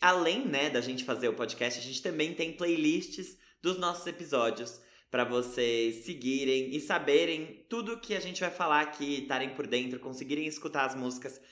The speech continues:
que vão ser pauta e recados aqui do episódio. Então, ela se chama New Music Friday, ela tá no Spotify, na Apple Music e na Deezer, então é só você encontrar ali na plataforma que você usa, Tidal não.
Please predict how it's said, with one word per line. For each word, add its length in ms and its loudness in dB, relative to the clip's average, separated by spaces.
que 140 -2
vão 180 -2
ser 160 -4
pauta 560 2
e 100 -2
recados 600 -2
aqui 240 -2
do 80 0
episódio. 480 -2
Então, 540 -2
ela 160 2
se 120 -8
chama 280 -2
New 120 -4
Music 300 -4
Friday, 480 0
ela 240 4
tá 480 4
no 400 -4
Spotify, 760 2
na 140 4
Apple 200 0
Music 540 -2
e 80 -4
na 140 0
Deezer, 420 -4
então 280 -2
é 60 -4
só 140 -4
você 460 -2
encontrar 480 0
ali 140 2
na 80 0
plataforma 520 -4
que 100 -16
você 240 -6
usa, 340 0
Tidal 420 -2
não. 300 -4